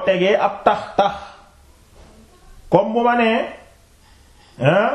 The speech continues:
euh, buñ ne, buñ joxe àtte loo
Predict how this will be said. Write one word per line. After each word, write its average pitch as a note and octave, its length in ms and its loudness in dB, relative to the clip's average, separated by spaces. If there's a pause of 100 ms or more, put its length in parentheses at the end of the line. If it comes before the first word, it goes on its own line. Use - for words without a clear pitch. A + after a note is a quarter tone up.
(1400)
euh, D#3 260 4 (200)
buñ F#3 300 2
ne, F#3 220 4
buñ G#3 240 2
joxe A3+ 200 2 (120)
àtte F3 300 -2 (340)
loo D#3 180 4